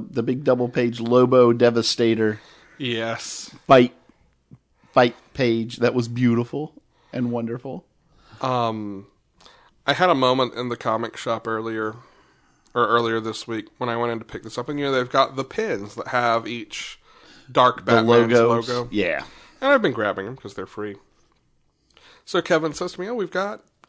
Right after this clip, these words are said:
Speaker 2: a, a, a new one this week." And I say, "Okay, cool." And I grab it. And he says, "Yeah, none of us could figure out what that symbol on the Batman logo is." I'm like, "It's the Kryptonian symbol for Doomsday."
Speaker 1: Yeah.
Speaker 2: Apparently, it was weird that I knew the Kryptonian symbol for Doomsday.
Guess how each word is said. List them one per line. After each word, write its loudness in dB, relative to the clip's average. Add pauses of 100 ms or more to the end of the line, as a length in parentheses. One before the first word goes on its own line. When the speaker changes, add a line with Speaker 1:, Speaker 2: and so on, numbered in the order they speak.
(140)
Speaker 2:
a, -6
a, 0
a 0
new -4
one -6
this -8
week." -10
And -10
I -12
say, -16
"Okay, -12
cool." -6
And -10
I -10
grab -8
it. -12
And -12
he -12
says, -18
"Yeah, -8
none -8
of -6
us -8
could -8
figure -8
out -12
what -2
that -6
symbol -8
on -2
the -4
Batman -4
logo -4
is." -12
I'm -18
like, -16 (760)
"It's -12
the -16
Kryptonian -8
symbol -2
for -6
Doomsday." -4
Speaker 1:
Yeah. -8 (1300)
Speaker 2:
Apparently, -2
it -6
was 0
weird 2
that 6
I 4
knew -2
the -2
Kryptonian -6
symbol -8
for -12
Doomsday. 2